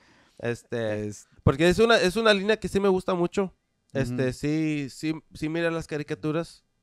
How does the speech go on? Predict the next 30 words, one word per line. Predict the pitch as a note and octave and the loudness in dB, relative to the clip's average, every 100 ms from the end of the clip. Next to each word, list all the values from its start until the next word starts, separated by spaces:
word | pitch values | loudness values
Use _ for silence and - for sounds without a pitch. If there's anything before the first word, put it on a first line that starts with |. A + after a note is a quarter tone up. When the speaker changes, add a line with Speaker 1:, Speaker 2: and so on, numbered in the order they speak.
| _ _ _ _ | _ _ _ _
Speaker 1:
unas | C#3 C#3+ D3+ | -4 -2 -4
aquí | - C#3+ | -6 -6
y | D3+ | -6
allá, | D3+ C3 D3+ | -4 -4 -6
no, | C#3+ C#3 | -6 -6
no | C#3 C3 | -6 -4
voy | C3+ | -4
a | |
decir | C#3+ C3 | -4 -6
Speaker 2:
Ujú. | |
Speaker 1:
todas, | F#2+ C#3 D3 - | -2 -2 -4 -4
pero | B2+ | -4
ya | B2 B2+ C#3 A#2+ | -2 -2 -4 -6
un | B2+ _ _ _ | -14 _ _ _
poquito | - B2 - D3 | -10 -10 -6 -4
después, | D3 - C#3 D3 - - _ _ _ _ _ _ - | -4 -4 -4 -4 -6 -20 _ _ _ _ _ _ -10
este, | A#2+ - _ B2+ A#2+ G#2+ G#2 _ _ _ _ _ | -10 -10 _ -6 -4 -4 -8 _ _ _ _ _
y, | D3 C#3+ C3+ | -2 -2 -4
y | |
como | B2+ C#3+ | -2 -2
te | D3 | 0
digo, | D#3+ D3+ | 0 0
esas | D#3 F3+ | 0 -4
figuras, | F3+ F3 - _ _ _ | -2 -2 -4 _ _ _
o | _ | _
sea, | F3+ E3+ - _ _ | 2 2 0 _ _
como | E3+ F#3+ | 0 0
dices, | G3+ E3+ _ _ _ _ _ | 0 -6 _ _ _ _ _
tu | - D#3+ | -10 -4
colección, | E3 D3+ F3+ D#3 C3 | -4 -4 -6 -8 -10